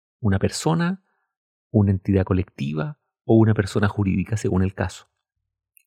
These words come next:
Hay cuatro enfoques sobre la fundamentalidad de los derechos.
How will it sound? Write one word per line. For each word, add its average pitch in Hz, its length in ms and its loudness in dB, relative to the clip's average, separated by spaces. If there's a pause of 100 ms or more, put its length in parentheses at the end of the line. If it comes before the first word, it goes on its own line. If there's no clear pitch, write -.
Hay 127 160 2
cuatro 190 380 4
enfoques 175 580 2 (180)
sobre 123 400 2
la 113 120 2
fundamentalidad 113 1040 2 (120)
de 123 220 0
los 123 140 4
derechos. - 520 0